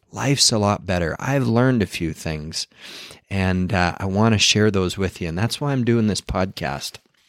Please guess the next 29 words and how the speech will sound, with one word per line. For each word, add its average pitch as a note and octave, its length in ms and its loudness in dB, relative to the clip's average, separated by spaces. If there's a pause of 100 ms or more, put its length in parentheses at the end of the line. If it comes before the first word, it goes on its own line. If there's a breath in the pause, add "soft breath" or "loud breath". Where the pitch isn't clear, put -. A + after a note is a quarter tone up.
(400 soft breath)
Well, A#2+ 280 2
today, D3+ 640 4 (800 loud breath)
we F2+ 120 -16
wanna D3 400 2
talk - 420 -2
about F#2+ 640 -2 (1040)
this A2+ 580 2 (340)
phrase. - 880 -2 (1500 soft breath)
Have A2+ 140 -12
you C#3 100 4
ever G#3+ 200 4
heard, G#2+ 560 4 (200)
I F#3 120 -6
actually B2+ 320 0
saw G2+ 320 2
this, F#2+ 300 0
the F#2+ 120 -6
last D#3+ 420 0
place A#2+ 320 2
I F#2 140 0
saw E2+ 360 0
it - 180 -8
would C#3 200 2
have C3+ 140 -6
been, A2 400 2 (460 loud breath)
must A3 180 -2
have A#2 80 -4
been, B2 180 4
like, G#2 220 0